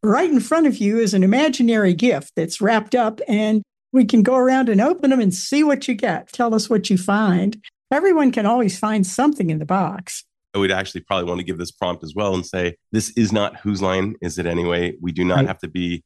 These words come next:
Speaker 2: Wayne Brady or Drew Carey. We're here just to keep it going.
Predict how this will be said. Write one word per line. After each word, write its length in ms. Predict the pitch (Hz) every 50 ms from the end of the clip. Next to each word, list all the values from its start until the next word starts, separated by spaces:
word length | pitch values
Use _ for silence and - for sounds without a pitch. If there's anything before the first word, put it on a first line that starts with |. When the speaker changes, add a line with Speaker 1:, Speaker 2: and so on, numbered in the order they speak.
| _ _ _
Speaker 2:
Wayne 240 | 95 90 92 98
Brady 460 | 92 92 87 90 87 87 90 87 90 90
or 280 | - - 82 87 87 87
Drew 240 | 78 - 87 87
Carey. 420 | 82 - - 90 85 87 87 85 85
We're 240 | 85 85 90 92 82
here 380 | - - 131 131 131 127 120
just 520 | 113 - - 135 139 135 - - _ - _ _ -
to 80 | 131
keep 280 | - - - 156 151 156
it 160 | 135 - _
going. 540 | - 113 104 101 90 87 80 65 58 -